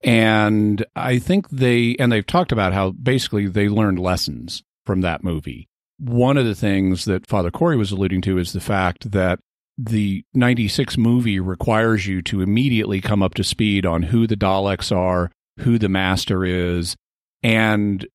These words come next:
who, how regeneration works. And we've got Sylvester McCoy for the first, you know, basically third of the movie before suddenly we're,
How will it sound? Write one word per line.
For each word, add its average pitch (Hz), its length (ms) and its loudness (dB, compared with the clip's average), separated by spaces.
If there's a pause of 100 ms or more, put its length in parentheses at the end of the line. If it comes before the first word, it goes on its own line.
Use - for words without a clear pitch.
(260)
who, 127 720 0
how 123 220 2
regeneration 107 960 0
works. 104 640 -4 (420)
And 92 1000 2 (400)
we've 95 240 -2
got 104 220 0
Sylvester 110 500 0
McCoy 107 680 0
for 98 160 -4
the 87 80 -4
first, 101 520 -2
you 98 120 -2
know, 87 280 -2
basically 95 800 -2
third 101 460 0
of 95 120 -4
the 101 60 0
movie 98 460 2
before 95 460 0
suddenly 104 640 0
we're, 90 320 0